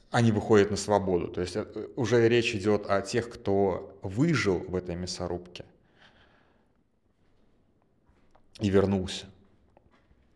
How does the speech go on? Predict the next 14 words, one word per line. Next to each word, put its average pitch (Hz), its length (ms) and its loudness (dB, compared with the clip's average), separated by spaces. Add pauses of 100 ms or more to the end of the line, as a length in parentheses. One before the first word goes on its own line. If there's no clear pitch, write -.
(880)
Но, 117 840 8
а, 98 640 4 (300)
как 98 220 0
бы 104 80 2
никто 110 280 0
не 131 100 4
задает, 101 560 4
да, 92 160 2
действительно, 90 540 -6
вот 117 220 0
такого 101 340 -2
зверя 95 320 -2
выпустили. - 400 -10
Во-первых, 151 480 2